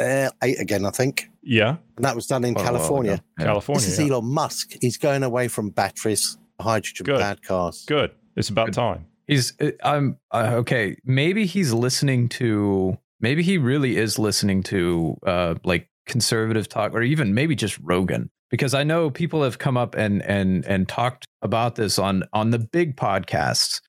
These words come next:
Speaker 3: and have pointed out you could do nuclear power. And when the, when the, the drain is low at nighttime, you could use that to, to, to create hydrogen and then use the hydrogen for the cars.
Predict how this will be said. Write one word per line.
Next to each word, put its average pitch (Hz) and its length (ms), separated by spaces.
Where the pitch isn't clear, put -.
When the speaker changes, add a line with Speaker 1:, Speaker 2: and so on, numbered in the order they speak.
Speaker 3:
and 113 220
have 104 300
pointed 127 280
out 110 380
you 123 160
could 127 160
do 156 160
nuclear 131 480
power. 95 560
And 113 180
when 127 200
the, 113 260
when 113 200
the, 104 300
the 107 220
drain 127 400
is 123 160
low 98 400
at 90 120
nighttime, 87 680
you 120 160
could 113 180
use 131 320
that 123 220
to, 101 220
to, 110 220
to 110 140
create 127 540
hydrogen 135 720
and 120 140
then 120 140
use 123 400
the 113 80
hydrogen 151 580
for - 160
the 107 100
cars. - 680